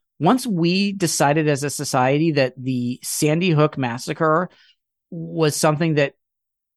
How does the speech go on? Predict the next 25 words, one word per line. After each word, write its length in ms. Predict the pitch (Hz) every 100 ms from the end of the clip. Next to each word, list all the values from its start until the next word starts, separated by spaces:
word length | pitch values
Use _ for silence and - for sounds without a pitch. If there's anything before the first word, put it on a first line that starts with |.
| _
could 160 | - 165
on-, 380 | 151 156 170 -
th-, 160 | 151 156
that 300 | 151 147 135 -
only 340 | 143 156 165
required 460 | 151 - 147 143 147
maybe 220 | 139 135
some 280 | - 139 135
executive 640 | 139 127 139 143 143 139
order 500 | 135 120 131 151 160 - _ -
by 180 | 139
a, 280 | 135 127 120 -
you 200 | 135 120
know, 160 | 107
a, 180 | 104 107 -
a 40 |
namby-pamby 920 | 117 123 135 147 160 117 147 143 151
Obama 600 | 143 135 127 117 139 151
who 120 | 147 135
was 160 | 123
crying 580 | - - 127 139 147 156
over 220 | 151 143
these 220 | 135 139
dead 320 | 123 139 143 139
kids, 320 | 143 151 190